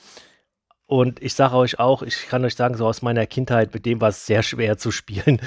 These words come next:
<laughs> Also, ich weiß nicht, also, wer, wer springt und so, das ist also ein bisschen gewöhnungsbedürftig, aber ich finde halt einfach, der sieht super toll aus und ja, es ist halt bei mir eine Menge Nostalgie. Dieses Modell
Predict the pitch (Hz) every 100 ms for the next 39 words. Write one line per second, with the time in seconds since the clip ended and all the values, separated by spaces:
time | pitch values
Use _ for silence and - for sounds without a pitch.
0 | - - - 110 107 - - - - 120
1 | - 113 117 120 104 113 - - 113 135
2 | 131 135 120 - - 117 156 160 139 117
3 | - 139 131 123 139 135 131 127 - 170
4 | 165 123 117 175 151 - - - 123 131
5 | - 147 113 113 117 113 - - 120 110
6 | 107 - 107 113 - 104 - 95 - _
7 | - 131 113 - 104 87 92 110 117 -
8 | 101 95 - - - - - - _ _
9 | 98 110 101 101 - 120 127 113 101 117
10 | 107 92 107 123 104 107 - 110 101 95
11 | 113 101 - - _ _ _ _ _ _
12 | _ _ _ - - 120 117 123 113 113
13 | 117